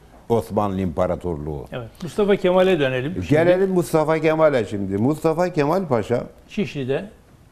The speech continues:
Speaker 1: Şişli'de bu zannedilir ki Şişli'de diyorum İstanbul'da bir sürü Osmanlı kumandanı boş geziyor.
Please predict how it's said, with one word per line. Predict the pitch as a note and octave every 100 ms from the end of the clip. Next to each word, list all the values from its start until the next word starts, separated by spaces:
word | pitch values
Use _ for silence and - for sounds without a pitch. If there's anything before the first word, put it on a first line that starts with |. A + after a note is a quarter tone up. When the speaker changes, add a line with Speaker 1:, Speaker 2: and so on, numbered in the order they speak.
| _ _ - - - - - - -
Speaker 1:
Şişli'de | - - F3 F3 D3+ A#2+ G#2 C3 - - - - - -
bu | G#2 G#2 D#3 F3 C3+ - - - A#2
zannedilir | F#2 A#2+ C3+ D#3 D#3+ E3 A#3 G#3
ki | - A2 - - _ _ _
Şişli'de | - - A#2+ - C#3 C#3 D3
diyorum | E3 D#3+ B2 G2
İstanbul'da | G2+ - E3 F3+ C#3+ F#2 G2 - - _ _ - - -
bir | F2 C#3 F#3+
sürü | - A2+
Osmanlı | G#2 - A#2 - B2+ C3+ D3 -
kumandanı | A#2+ A2 G#2 G#2+ C3 C3+
boş | G2+ -
geziyor. | D#2+ C2+ C#2+ A#1+